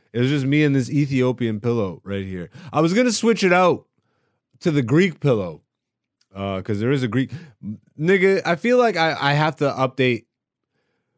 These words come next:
for all the new people that are like, "Oh, the Black Zeus podcast. This might be your first time. This might be your second time." First of all, welcome. You know what I mean?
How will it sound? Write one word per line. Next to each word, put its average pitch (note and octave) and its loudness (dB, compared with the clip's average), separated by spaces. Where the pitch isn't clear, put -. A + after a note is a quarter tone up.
for - 0
all D#3+ 4
the D#3+ 2
new D3+ 4
people E3 0
that D3+ 4
are C3 2
like, A2+ 2
"Oh, F3 2
the G#2 -2
Black G#2+ 0
Zeus D3+ -4
podcast. F#2+ -6
This G#2 -8
might A2+ 0
be A#2+ -2
your B2 0
first C#3+ -4
time. F3+ -2
This F#2+ -10
might F#2 -8
be F#2 -4
your A2 0
second F3+ -4
time." F#2+ -4
First E3 -4
of C#3 0
all, D#3 -2
welcome. G2+ -4
You F#2+ -10
know F#2 -6
what F2+ -8
I F2 -10
mean? A2 -10